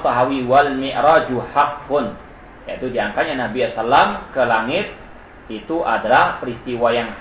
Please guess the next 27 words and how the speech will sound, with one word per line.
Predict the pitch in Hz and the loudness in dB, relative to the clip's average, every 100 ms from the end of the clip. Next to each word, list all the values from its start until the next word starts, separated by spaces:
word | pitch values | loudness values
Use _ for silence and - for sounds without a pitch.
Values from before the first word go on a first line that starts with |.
| - | 2
hak, | - - - | 2 2 -4
yang | 120 101 | -4 -4
wajib | 101 101 131 104 | -6 -4 -6 -6
untuk | 107 110 | -8 -10
kita | 101 - 139 156 - 139 | -8 0 4 4 2 -6
meyakininya. | 143 139 139 127 120 101 87 - - - - - - - - - - - - - - - | -2 -2 -2 -4 -8 -12 -12 -18 -20 -20 -20 -20 -20 -20 -20 -20 -20 -20 -20 -20 -18 0
Wa | 131 135 | 2 4
qad | 165 160 | 4 2
usriya | 220 220 220 202 185 | 2 0 2 4 4
bin | 156 160 | 2 2
Nabi | 147 170 160 | 2 0 -4
sallallahu | 127 - | -4 -2
alaihi | |
wasallam | 107 110 131 185 - - - - | -2 2 2 2 -8 -16 -18 0
wa | 135 135 147 202 | 6 6 6 4
urija | 196 139 127 160 175 | 2 2 6 8 6
bi | 127 127 | 4 -2
saksihi | 135 185 - - 147 131 113 139 190 185 | 2 2 0 -8 -6 -6 -4 -2 -2 -4
fil | 165 147 127 | -6 -4 2
yaqdati | 170 226 - 120 135 135 165 - | 4 4 0 2 2 2 -8 -6
ila | 175 170 - | 0 0 0
sama. | 131 104 90 - - - - - - - - - - | -4 -4 -6 -12 -18 -20 -20 -20 -20 -20 -20 -20 -4
Nabi | 143 131 226 226 | 0 0 0 0
sallallahu | 165 | 0
alaihi | - | 2
wasallam | 180 202 170 | 2 2 0
diisrakan. | - 170 196 185 - 196 262 - 160 | -2 -2 -2 -4 4 4 4 2 2